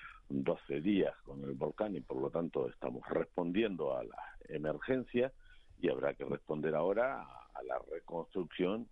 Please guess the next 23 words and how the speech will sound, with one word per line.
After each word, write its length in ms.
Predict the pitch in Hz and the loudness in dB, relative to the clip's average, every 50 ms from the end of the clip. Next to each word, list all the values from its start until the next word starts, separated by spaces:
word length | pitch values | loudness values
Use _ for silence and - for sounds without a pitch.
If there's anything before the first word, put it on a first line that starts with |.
| - - | -12 -6
y 220 | 76 73 69 64 | -2 2 2 2
en 120 | 62 67 | 2 0
ese 220 | 85 - - - 82 | -2 -2 -2 -2 -2
proceso 460 | - 76 76 - 87 80 - 87 85 | -2 -4 -4 -2 -2 0 2 0 2
de 60 | 78 | 2
reconstrucción 580 | 92 85 82 87 85 - 80 80 - 85 92 98 | 0 0 0 -2 -2 -2 -2 0 0 0 0 0
aparecerá, 440 | 95 80 76 69 - - 62 - - - - - - - - - - | 0 0 0 0 0 0 -2 -2 -4 -10 -12 -12 -12 -12 -8 -4 -2
aparecerá 640 | 64 - - 69 69 64 - - 62 65 73 80 | -2 0 0 0 -2 -2 -2 -2 0 2 0 0
casuística 600 | 80 80 73 - - 87 87 - - - 110 107 | 0 -2 -4 -2 -2 -2 -2 0 0 0 0 0
muy 260 | 95 80 78 85 87 | 0 2 2 2 4
diversa. 440 | 78 69 65 64 57 - - - - - - | 4 4 2 2 0 -2 -6 -14 -10 -4 -2
Hay 100 | - - | -2 -2
gente 480 | - - 92 98 95 82 - 67 64 - - - - - - - - - - - - | 0 0 0 0 0 0 -2 -4 -6 -6 -8 -14 -14 -14 -14 -16 -18 -18 -18 -8 -2
que 140 | - 87 82 | 0 0 2
tiene 220 | - 90 85 80 | 2 2 0 0
asegurado 520 | 76 - - 82 73 73 76 78 78 76 71 | 0 0 0 0 2 4 4 4 4 2 0
sus 220 | - - 73 69 | -2 -4 -4 0
bienes 340 | 73 98 107 104 92 82 71 | 2 2 4 4 2 0 -2
y 120 | 67 67 | -4 -6
tendrá, 420 | 65 - 65 65 67 65 71 73 73 | -6 -6 -6 -6 -4 0 0 0 0
por 160 | - - 64 | 0 -2 -2
lo 100 | 65 64 | -2 0
tanto, 440 | - - 98 98 - - 73 64 - | 2 2 0 2 2 2 2 2 0